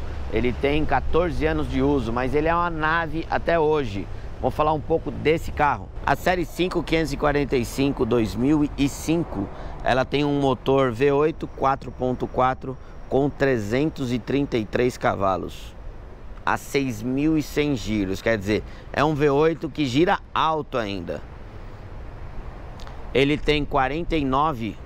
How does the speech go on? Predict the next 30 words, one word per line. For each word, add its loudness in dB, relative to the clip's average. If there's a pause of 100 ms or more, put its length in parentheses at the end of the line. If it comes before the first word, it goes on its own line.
(260)
quarenta 0
e 2
nove? 0 (240)
Acho -8
que -4
é 0
quarenta 2
e 4
nove 2
quilos 2
de 0
torque. 0 (1160)
E 4
ele 4
faz 2
de -8
zero 2
a 0
cem, 0 (100)
imaginem 0
só, 2
uma 0
barca 0
dessa 0
que -2
é 4
um 0
carro 2
executivo, 0
tá? 2